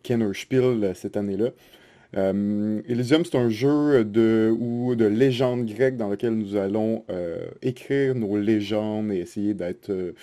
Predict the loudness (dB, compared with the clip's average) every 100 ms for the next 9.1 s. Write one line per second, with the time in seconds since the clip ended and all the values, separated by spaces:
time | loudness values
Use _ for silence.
0 | -20 -20 -18 -10 -10 -8 -6 -6 -4 -2
1 | 0 0 -2 -4 -4 -4 -4 -8 -8 -14
2 | -8 -4 -4 -4 -12 -10 -4 -2 -2 -4
3 | -20 -16 -6 -4 -2 -2 -4 -6 -2 2
4 | 2 0 -2 -4 -4 -4 -4 0 2 2
5 | 2 -2 0 -2 -2 0 -2 -2 -2 0
6 | 2 0 -2 -4 0 -2 -2 -6 -4 -4
7 | -2 -4 -4 -6 -6 -6 -6 -4 -4 -4
8 | 0 0 0 0 -2 -2 -6 -2 -4 -4
9 | -2